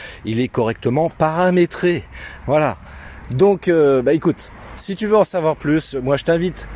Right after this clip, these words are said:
à prendre contact avec moi, on peut en discuter de ton site web. Je suis pas un expert sur le sujet, mais en tous les cas, moi, tu sais, j'en connais suffisamment sur la question. Pour mémoire, moi, j'ai mis en ligne mon premier site internet en février dix-neuf cent quatre-vingt-seize. J'ai suivi les évolutions du web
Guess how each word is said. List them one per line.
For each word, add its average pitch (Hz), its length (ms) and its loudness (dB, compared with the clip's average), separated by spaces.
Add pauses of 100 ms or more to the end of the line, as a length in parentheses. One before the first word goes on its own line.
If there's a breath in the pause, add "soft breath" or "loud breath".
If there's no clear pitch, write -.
(340 loud breath)
à 120 80 -4
prendre 208 240 0
contact 196 320 0
avec 160 240 0
moi, 151 380 2 (100)
on 127 80 0
peut 143 140 2
en 180 80 4
discuter 147 480 -4
de 147 140 -12
ton 131 100 -2
site - 220 -10
web. 135 100 -2
Je - 60 -12
suis - 100 -8
pas 214 140 2
un 202 80 2
expert 175 280 -2
sur - 140 -8
le 135 60 -6
sujet, 151 240 -4
mais 165 80 0
en 143 80 0
tous 147 100 -2
les 143 80 2
cas, 165 140 0
moi, 156 140 0
tu 120 100 -8
sais, 175 180 -6 (460 loud breath)
j'en 127 100 -4
connais 131 220 0
suffisamment 151 480 -6
sur 135 160 -6
la 123 100 -2
question. 156 320 -4
Pour 131 160 -2
mémoire, 135 340 0 (560 loud breath)
moi, 123 120 0
j'ai 117 120 -4
mis 127 140 0
en 127 80 2
ligne 139 160 0
mon 120 80 0
premier 127 240 -2
site 127 220 -8
internet 139 520 -2 (300 loud breath)
en 113 60 0
février 147 440 0
dix-neuf 143 320 -4
cent 147 140 -8
quatre-vingt-seize. 131 800 -4 (400 loud breath)
J'ai 123 140 -2
suivi 170 340 -4
les 143 220 2
évolutions 143 480 0
du 139 80 -2
web 147 340 4